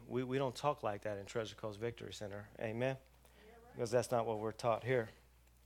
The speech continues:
Speaker 1: Um, in terms of, uh, what Tasha taught last week about character, um, you know, the anointing will help develop character in your life because,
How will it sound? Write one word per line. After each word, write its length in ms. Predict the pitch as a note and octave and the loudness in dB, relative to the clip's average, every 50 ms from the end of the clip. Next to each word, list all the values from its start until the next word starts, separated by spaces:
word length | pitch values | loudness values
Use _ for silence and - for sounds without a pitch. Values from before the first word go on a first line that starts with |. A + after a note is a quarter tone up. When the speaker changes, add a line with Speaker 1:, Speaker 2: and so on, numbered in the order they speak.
| - - - - - - - - - - | -20 -20 -20 -20 -20 -20 -20 -16 -2 6
Speaker 1:
Um, 460 | - A#2+ A#2+ A#2+ A#2+ A#2+ A#2 A2+ A2+ G#2+ - - - - - - - - - - - - - - - - - - | 10 12 12 12 12 12 10 8 4 -2 -10 -18 -20 -20 -20 -20 -20 -20 -14 -12 -12 -12 -12 -14 -20 -12 0 2
in 140 | C#3 C#3+ | 4 4
terms 400 | B2 - F#3 F#3+ G3 G3 F#3+ D#3+ | 6 10 12 12 12 12 10 10
of, 240 | D#3+ D#3 C#3+ B2 - - | 8 8 8 6 6 8
uh, 240 | C#3 C3 B2+ B2 | 10 12 12 12
what 280 | A#2+ A#2 C#3+ D3 C#3 - | 10 8 6 4 4 4
Tasha 440 | - D3 D3+ D#3+ D#3 - - C3+ B2 - | 8 10 12 12 10 8 4 0 0 0
taught 340 | - - C#3+ B2+ A#2+ - - - - - | 4 6 6 6 6 4 0 -8 -2 4
last 420 | C3 B2 B2 B2 B2 A#2+ - - | 6 8 8 8 6 4 0 -2
week 540 | A#2+ B2+ C3 B2 A#2 - - - - - - - - - - - - - - - - - | 0 2 2 2 0 -2 -6 -14 -14 -16 -16 -18 -20 -20 -20 -20 -20 -20 -20 -20 -8 -4
about 500 | - A2 G2+ G#2 B2+ A#2 A2 G#2 - - | -4 2 6 8 10 10 10 8 4 0
character, 680 | - - D3 C3+ B2 A#2 A2+ - - - A2+ G#2 G2+ G2 - - - - - - - - - - - - - - - - - - - - - - | 2 6 8 8 8 8 6 2 0 0 0 0 -2 -4 -10 -18 -20 -20 -20 -20 -20 -20 -20 -20 -20 -20 -20 -20 -20 -20 -20 -20 -20 -20 -10 -2
um, 440 | - - G#2 G#2 G2+ G2+ G2 G2+ A#2 - - - - - - - - - - - | 4 6 8 8 8 6 4 0 -4 -10 -16 -20 -20 -20 -20 -20 -20 -18 -4 0
you 100 | - C3+ | 4 6
know, 120 | C3 B2+ B2+ | 8 8 8
the 140 | A#2+ C3 C3 | 8 6 6
anointing 800 | B2 B2+ C#3 D3 D#3 D3+ - - D3 C3 A#2+ A#2+ A#2+ A2 G#2+ | 6 6 6 6 6 4 2 2 2 2 4 2 0 -2 0
will 280 | A2 B2 C3+ C3 B2+ A#2+ | 4 6 8 8 8 8
help 380 | A#2 B2+ C3 B2+ A#2 - - | 8 8 6 6 6 4 2
develop 540 | A2 B2+ A#2 G#2+ G#2+ B2 A#2+ A#2+ A2+ - - | 2 2 4 6 6 6 6 6 4 2 -2
character 480 | - - C3 B2 A2+ G#2+ - - A2+ G#2+ | 0 4 4 4 4 4 0 -2 -4 -2
in 100 | G#2+ G#2+ | -2 -2
your 120 | G#2 G#2 | -2 0
life 480 | G#2 G#2+ A2+ A#2 G2+ - - - - - - - - - - - - - - - - - - - - | 2 4 4 4 2 0 -4 -12 -20 -20 -20 -20 -20 -20 -20 -20 -20 -20 -20 -20 -20 -20 -20 -8 -2
because, 640 | - A#2+ A#2 - C3+ B2 A2+ A2 G2+ - - - | 0 0 2 4 4 4 4 4 0 -4 -8 -10